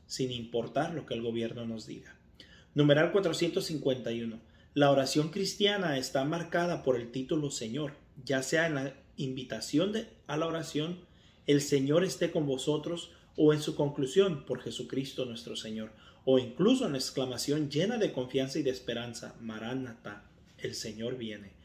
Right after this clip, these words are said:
o "Maranatha, ven Señor". Primera de Corintios dieciséis veintidós.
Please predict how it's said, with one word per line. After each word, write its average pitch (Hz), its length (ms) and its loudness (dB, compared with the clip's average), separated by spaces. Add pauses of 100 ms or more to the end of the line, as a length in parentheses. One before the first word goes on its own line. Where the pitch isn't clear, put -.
(240)
o 113 120 -2
"Maranatha, 110 1400 -10 (200)
ven 131 400 -2
Señor". 107 440 -10 (560)
Primera 127 440 2
de 131 120 2
Corintios 123 840 -4
dieciséis 117 480 -8
veintidós. 113 600 -10